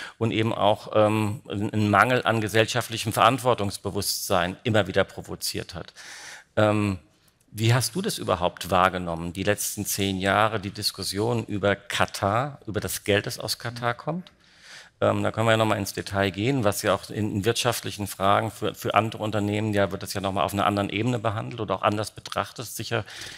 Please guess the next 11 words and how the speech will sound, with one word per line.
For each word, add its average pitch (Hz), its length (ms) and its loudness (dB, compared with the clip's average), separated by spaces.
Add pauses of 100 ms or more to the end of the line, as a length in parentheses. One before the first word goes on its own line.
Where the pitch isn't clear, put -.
(100)
vielleicht 101 240 -6
etwas 90 320 -6
weniger 104 320 2
scharf, 107 320 0
wie 107 60 -4
das 98 160 -6
im 95 80 -4
Fußball 120 360 -6
der 135 120 -2
Fall 135 200 -2
ist. 131 180 -8